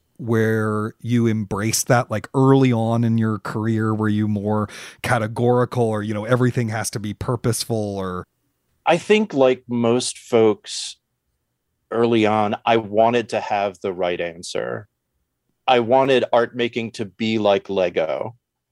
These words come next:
Speaker 2: right? Like, you do this, you do this, you do this, you do this, and then you end up with this.
Speaker 1: Yeah, of course.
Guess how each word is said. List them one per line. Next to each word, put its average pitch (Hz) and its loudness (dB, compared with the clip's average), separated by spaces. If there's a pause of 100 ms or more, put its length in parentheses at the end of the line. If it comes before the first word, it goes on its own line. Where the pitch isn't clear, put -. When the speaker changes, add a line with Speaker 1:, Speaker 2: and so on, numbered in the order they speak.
(180)
Speaker 2:
right? 101 2
Like, 98 0
you 113 -6
do 110 -4
this, 143 4
you 160 -2
do 135 -4
this, 117 -2
you 123 -6
do 113 -4
this, 110 -2
you 113 -8
do 110 -6
this, 98 -2
and 104 -2
then 104 -4
you 101 -4
end 95 -4
up 98 -4
with 120 -2
this. 95 0
Speaker 1:
Yeah, 117 -4
of 120 -10
course. 113 -12